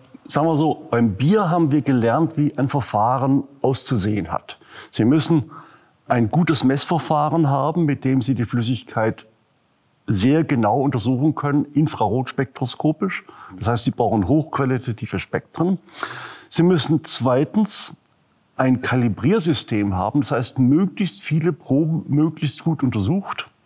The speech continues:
Und drittens eine Mathematik, mit der Sie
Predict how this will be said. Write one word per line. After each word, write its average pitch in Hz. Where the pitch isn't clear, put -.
Und 170
drittens -
eine 151
Mathematik, 139
mit 151
der 143
Sie 135